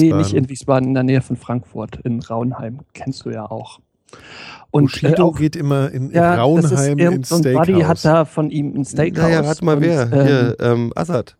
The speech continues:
Speaker 3: Der ist immer, wenn er Azad
Speaker 1: Ach, der
Speaker 3: besuchen
Speaker 1: Azad,
Speaker 3: fährt,
Speaker 1: ja,
Speaker 3: dann
Speaker 1: ja.
Speaker 3: gehen sie zusammen
Speaker 2: Nee,
Speaker 3: und
Speaker 2: nee, aber auch
Speaker 1: Azad.
Speaker 2: einer, der in diesem Kevin Klöckner Video mitspielt, wurde mir gesagt.
Speaker 3: Moses P.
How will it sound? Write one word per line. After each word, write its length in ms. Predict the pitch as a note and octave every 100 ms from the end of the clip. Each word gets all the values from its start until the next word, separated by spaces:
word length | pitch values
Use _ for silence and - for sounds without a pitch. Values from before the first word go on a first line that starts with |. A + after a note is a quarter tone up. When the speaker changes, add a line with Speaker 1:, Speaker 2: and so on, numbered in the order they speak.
| _
Speaker 3:
Der 140 | A#2
ist 140 | A#2+ C#3
immer, 160 | C#3+
wenn 60 | C3
er 80 | A#2+
Azad 200 | D3 E3
Speaker 1:
Ach, 100 | -
der 100 | -
Speaker 3:
besuchen 40 | -
Speaker 1:
Azad, 320 | C3 B2+ G2
Speaker 3:
fährt, 20 |
Speaker 1:
ja, 160 | G2 F#2+
Speaker 3:
dann 80 | F2+
Speaker 1:
ja. 60 | F2+
Speaker 3:
gehen 20 |
sie 80 | -
zusammen 180 | G2+ E3+
Speaker 2:
Nee, 240 | F#3+ A3 D#3
Speaker 3:
und 80 | D#3
Speaker 2:
nee, 220 | F#3 A3+
aber 320 | - F#3+ G3+
auch 60 | -
Speaker 1:
Azad. 180 | G#3 B3
Speaker 2:
einer, 240 | F#3+ G#3+
der 240 | F#3+ F3+ F3+
in 100 | E3
diesem 300 | F3+ F3 D3+
Kevin 420 | F3 F3+ F3+ D#3+
Klöckner 680 | - F#3 - E3+ C#3 C3 C3+
Video 380 | C#3 C3 C3+
mitspielt, 580 | C3 C3+ - - C3+ C3
wurde 160 | C3 B2
mir 180 | B2 A#2+
gesagt. 280 | B2+ B2+ C3
Speaker 3:
Moses 240 | C3+ B2+
P. 260 | B2 B2